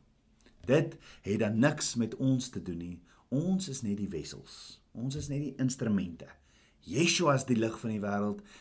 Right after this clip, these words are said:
en as hy, sy Gees in ons is, dan is ons die wessels wat sy lig skyn. So kom,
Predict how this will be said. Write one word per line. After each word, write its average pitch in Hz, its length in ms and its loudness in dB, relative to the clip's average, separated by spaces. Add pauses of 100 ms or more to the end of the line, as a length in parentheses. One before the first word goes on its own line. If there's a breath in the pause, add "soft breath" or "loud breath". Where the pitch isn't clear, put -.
(160 loud breath)
en 101 260 0
as 104 300 -6
hy, 127 240 2
sy 120 320 -4
Gees - 640 -8 (260 loud breath)
in 120 140 4
ons 120 160 4
is, 92 320 -6
dan 92 180 -6
is - 220 -10
ons 101 360 -4
die 95 200 -6
wessels - 560 -6 (400 soft breath)
wat 78 240 -12
sy 80 160 -8
lig 76 240 -12
skyn. 95 380 -14 (340 soft breath)
So - 220 -14
kom, 123 240 -4